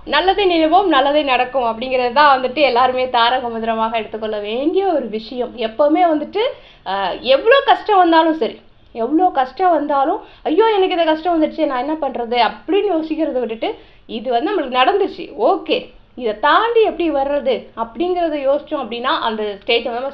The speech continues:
தா-, தாண்டி வந்துடலாம். இதை விட நிறைய பேர் கஷ்டப்படுறவங்க இருக்காங்க அப்படின்னு நினைச்சோன்னா, அது நம்மளுக்கு கஷ்டமாவே தெரியாது. இதெல்லாம் வாழ்க்கையில சகஜம்பா. கஷ்டமும் வரும், சந்தோஷமும் வரும். எப்ப பாரு சிரிச்சுக்கிட்டே இருக்க முடியுமா? முடியாதுல்ல. அப்படின்னு நினைச்சோம் அப்படின்னு சொன்னா, வர்றதெல்லாம் வந்துட்டு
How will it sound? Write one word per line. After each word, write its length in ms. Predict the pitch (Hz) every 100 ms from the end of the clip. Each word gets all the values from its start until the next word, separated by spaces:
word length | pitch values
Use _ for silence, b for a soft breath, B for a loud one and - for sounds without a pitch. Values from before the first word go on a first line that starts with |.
| -
தா-, 240 | 208 214 196
தாண்டி 320 | 233 247 240
வந்துடலாம். 460 | 208 214 196 240 - B B B
இதை 240 | 269 285 349
விட 140 | 403
நிறைய 320 | 381 320 370
பேர் 160 | 381 392
கஷ்டப்படுறவங்க 600 | 320 320 370 339 311 302
இருக்காங்க 640 | 294 311 320 311 311 294
அப்படின்னு 240 | 226 294 269
நினைச்சோன்னா, 280 | 277 311
அது 320 | 330 349 294 277
நம்மளுக்கு 340 | 254 226 233
கஷ்டமாவே 540 | 226 349 330 311 339
தெரியாது. 520 | 311 277 269 240 262 B B B
இதெல்லாம் 420 | - 190 196 359 381
வாழ்க்கையில 420 | 349 381 381 320
சகஜம்பா. 680 | 320 302 311 349 349 311 277 277 -
கஷ்டமும் 560 | 233 220 - 277 381
வரும், 340 | 381 311 349 359 -
சந்தோஷமும் 560 | 277 302 311 302 330
வரும். 240 | 302 277 262
எப்ப 240 | 226 262
பாரு 280 | 302 330 392
சிரிச்சுக்கிட்டே 420 | 320 - 320 359
இருக்க 200 | 370 320
முடியுமா? 520 | 294 285 269 247 202 - _
முடியாதுல்ல. 560 | 247 302 302 269 254 214 B B
அப்படின்னு 420 | - - 359 339
நினைச்சோம் 320 | 302 311 339 311
அப்படின்னு 240 | 269 302
சொன்னா, 400 | 302 269 330 494 B B B -
வர்றதெல்லாம் 640 | 277 311 359 311 339 339
வந்துட்டு 340 | 285 269 392